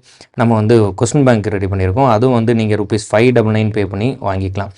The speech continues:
சேம் நம்பர், இதே நம்பருக்கு வந்து பே பண்ணிட்டு இதே நம்பருக்கு WhatsApp-ல ரெசிப்ட் or ஸ்கிரீன்ஷாட் ஷேர் பண்ணீங்க அப்படின்ட்டுனா அந்த புத்தகத்தையும் கொரியர் பண்ணிடுவாங்க.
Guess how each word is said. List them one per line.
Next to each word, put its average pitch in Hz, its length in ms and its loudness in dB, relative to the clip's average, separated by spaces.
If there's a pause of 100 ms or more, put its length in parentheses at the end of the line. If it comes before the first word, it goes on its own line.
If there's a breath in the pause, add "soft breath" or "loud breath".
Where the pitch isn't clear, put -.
(360 soft breath)
சேம் 131 120 4
நம்பர், 117 400 2
இதே 131 200 2
நம்பருக்கு 113 360 0
வந்து 107 380 2
பே 117 160 2
பண்ணிட்டு 104 340 -4
இதே 120 160 2
நம்பருக்கு 107 360 -2
WhatsApp-ல 101 440 -4
ரெசிப்ட் - 300 -4
or 95 240 0 (300 loud breath)
ஸ்கிரீன்ஷாட் 123 600 0
ஷேர் 104 140 0
பண்ணீங்க 98 260 -4
அப்படின்ட்டுனா 92 320 -4
அந்த 127 160 0
புத்தகத்தையும் 107 580 -2
கொரியர் 98 240 -2
பண்ணிடுவாங்க. 90 320 -8